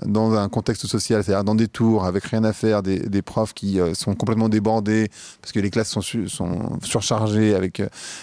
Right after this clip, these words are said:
en fait, on arrive au même résultat. Donc, en fait, euh, c'est aussi un, un, un élément que les gens prennent pas en considération, ou est-ce que c'est pas une problématique de, parce que vous parliez tout à l'heure, et on va y revenir, de petits remplacements. Vous avez pas utilisé l'expression, mais on va y revenir de ce concept de petits remplacements.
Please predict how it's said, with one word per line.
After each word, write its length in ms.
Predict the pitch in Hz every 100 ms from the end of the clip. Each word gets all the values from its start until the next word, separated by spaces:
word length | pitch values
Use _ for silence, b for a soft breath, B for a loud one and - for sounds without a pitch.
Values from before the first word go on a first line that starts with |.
| B
en 100 | -
fait, 200 | - 139 -
on 120 | 98
arrive 180 | 98 104
au 60 |
même 160 | 101 110
résultat. 420 | 107 113 117 139
Donc, 160 | 104 95
en 40 |
fait, 220 | 95 123
euh, 160 | 110 67 - 156
c'est 160 | - 123
aussi 320 | 104 - 85
un, 60 | 69
un, 380 | - 90 78 90
un 140 | 113
élément 300 | 113 110 120
que 100 | 147 113
les 60 |
gens 100 | 104
prennent 220 | 120 107
pas 100 | 104
en 80 | 117
considération, 640 | 113 113 113 113 110 - 156 156 107
ou 80 | 101 - B B
est-ce 80 | -
que 80 | 151
c'est 100 | 147
pas 180 | - 135
une 100 | 120
problématique 380 | 127 117 113 127
de, 380 | 113 104 101 98
parce 80 | -
que 60 | 113
vous 40 |
parliez 220 | 123 127
tout 180 | - -
à 40 |
l'heure, 200 | 110 120
et 60 | 107
on 80 | 95
va 140 | 95
y 60 | 98
revenir, 500 | 104 101 117 113 98 B B B -
de 100 | 92
petits 380 | - 143 - 135
remplacements. 400 | 110 104 - 104
Vous 80 |
avez 100 | 101
pas 80 | 104
utilisé 280 | 123 117 101
l'expression, 340 | 101 - 98 107
mais 80 |
on 60 | 90
va 80 | 92
y 20 |
revenir 240 | 98 104
de 80 | 95
ce 80 | 85
concept 260 | 98 101 95
de 60 |
petits 240 | 90 - 98
remplacements. 480 | 92 92 - 117